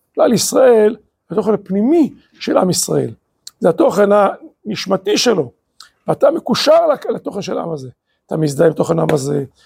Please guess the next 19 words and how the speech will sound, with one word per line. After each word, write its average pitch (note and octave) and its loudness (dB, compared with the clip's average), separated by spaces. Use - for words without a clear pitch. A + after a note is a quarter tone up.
אתה F#3 2
מבין E3 2
את - -12
גדולת C#3 -2
העם - 0
הזה, D#3+ 0
יש - -6
לך, - -4
יש A4 0
לך - 0
את F3 -16
ה-, G3 4
את - -8
הטבעיות, - -2
נורמליות, F#3+ 0
בריאות D#4 2
של C4 2
הישראליות. A#3+ 0
על G3+ -4